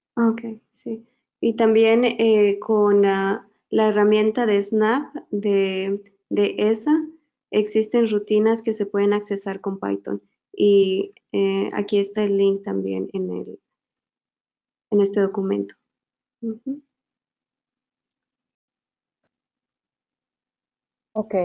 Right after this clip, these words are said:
Speaker 2: entonces seguimos a la siguiente pregunta, la pregunta número
Speaker 1: Ujú.
Speaker 2: diez.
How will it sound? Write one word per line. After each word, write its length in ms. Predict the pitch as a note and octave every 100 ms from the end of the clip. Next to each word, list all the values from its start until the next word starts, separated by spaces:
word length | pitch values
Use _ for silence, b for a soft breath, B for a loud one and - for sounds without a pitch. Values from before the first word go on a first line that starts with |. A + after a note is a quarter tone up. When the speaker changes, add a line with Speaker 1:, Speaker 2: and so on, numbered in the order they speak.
| D#3+ - -
Speaker 2:
entonces 640 | F#3+ E3+ G#3+ G#3 A3+ G#3+ - - _ _ _ _ _ _ _ _ _ _ _ _ _ _ _ _ _ _ _ _ _ _ _ _
seguimos 440 | - G3+ G3+ A3+ A#3
a 60 |
la 140 | F#3+ -
siguiente 460 | G#3+ F#3+ G#3 A#3
pregunta, 680 | A3 G3 G3+ A3 G#3 F#3 A#3
la 200 | G#3 F#3+
pregunta 380 | F#3 G3 G3 A3+
número 300 | G3 F#3 F3
Speaker 1:
Ujú. 80 |
Speaker 2:
diez. 300 | E3+ F#3 F#3+